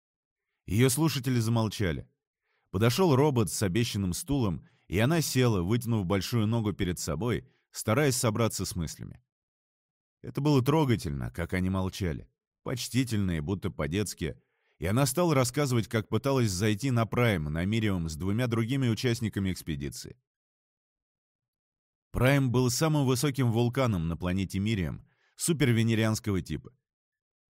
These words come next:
Работа была трудная из-за сложной местности и громоздких скафандров, тяжёлых холодильных установок за спиной, атмосферы плотной, как вода,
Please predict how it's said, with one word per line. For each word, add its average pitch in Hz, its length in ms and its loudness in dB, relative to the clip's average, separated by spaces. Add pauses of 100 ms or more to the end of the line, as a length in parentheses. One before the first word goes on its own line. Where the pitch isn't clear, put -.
(160)
Работа 131 440 0
была 127 240 4
трудная 107 640 -2
из-за 87 240 -4
сложной 123 400 -2
местности 113 540 -4
и 69 60 -6
громоздких 104 520 -2
скафандров, 98 680 -4 (560)
тяжёлых 123 440 2
холодильных 123 540 2
установок 117 540 0
за 101 120 -4
спиной, 80 500 -4 (400)
атмосферы 123 640 0
плотной, 123 520 -2
как 120 220 -2
вода, 101 400 -2